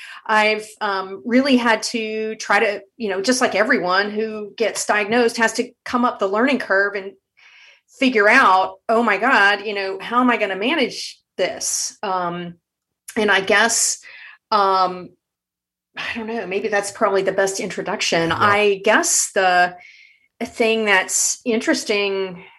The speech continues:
Speaker 1: that makes, I guess, my story a little bit interesting is that I, you know, I guess a lot of people that come on the show have, um, lots of reasons for,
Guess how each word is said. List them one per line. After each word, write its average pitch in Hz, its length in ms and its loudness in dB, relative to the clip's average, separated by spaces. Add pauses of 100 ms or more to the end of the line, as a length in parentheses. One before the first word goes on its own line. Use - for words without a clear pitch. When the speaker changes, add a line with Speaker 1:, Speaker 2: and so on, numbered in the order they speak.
Speaker 1:
that 208 200 -2
makes, - 460 -4
I 214 80 -8
guess, 220 280 0
my 220 160 -2
story 214 480 0
a 156 80 -6
little 233 240 0
bit 175 340 0
interesting 190 680 -2
is 196 360 -2
that 180 480 -2 (720)
I, 185 760 2
you 202 160 0
know, 165 300 0 (680)
I 226 120 4
guess - 540 0 (100)
a 240 100 4
lot 226 220 4
of 302 100 0
people 208 520 4
that 196 320 2
come 233 200 -4
on 196 160 0
the 165 60 -6
show 214 600 2
have, 202 540 0 (560)
um, 180 440 -2 (200)
lots 226 280 2
of 190 140 -2
reasons 196 640 0
for, 185 680 -2